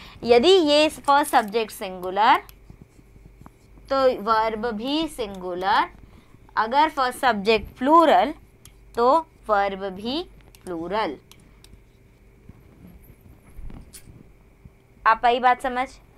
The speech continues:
है ना? क्या बोलना चाह रहे हैं हम? यदि दो सब्जेक्ट आपस में जुड़े हैं with,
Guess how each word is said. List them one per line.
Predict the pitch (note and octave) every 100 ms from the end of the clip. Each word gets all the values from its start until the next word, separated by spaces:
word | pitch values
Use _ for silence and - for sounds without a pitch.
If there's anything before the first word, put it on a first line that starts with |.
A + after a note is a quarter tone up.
| -
है | C4+
ना? | F4+
क्या | - - - D4 D4
बोलना | D4 D4+ D#4
चाह | D#4+
रहे | D4+ D4+
हैं | D#4+ D#4+
हम? | D#4 G#4 - - -
यदि | C4+ C4+ F4
दो | D4+ D#4+
सब्जेक्ट | D4+ B3+ C#4 F#4+ -
आपस | A#3 C4+ C#4
में | C#4+
जुड़े | C4+ C#4 C#4
हैं | D4 C4+
with, | A#3 C#4+